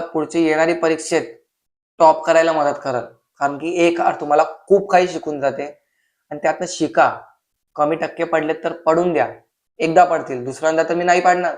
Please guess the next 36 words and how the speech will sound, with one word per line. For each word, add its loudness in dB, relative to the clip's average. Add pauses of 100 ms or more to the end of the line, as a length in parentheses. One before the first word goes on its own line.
(100)
हे -16
स्वतःला -2
सांगा. -6 (640)
आणि -10
हार 0
मानू -8
नका -4
आणि -8 (100)
पुढच्या -8
परीक्षेसाठी -8 (540)
चांगली -2
तयारी 0
तेव्हा 0
चालू 4
करा. -2
आता -10
जरी 0
तुम्ही -4
कमी -4
पडले 0 (880)
तरी 0
ठीक -2
आहे, -2 (600)
काय 2
चुकी 2
झाल्यात 2 (120)
त्या -6
चुकीनंतर -6
सुधारा 0
आणि -8
नंतरच्या -8
परीक्षेला -6
नक्की -12
चांगले -4
तुम्हाला -6
पडतील. -10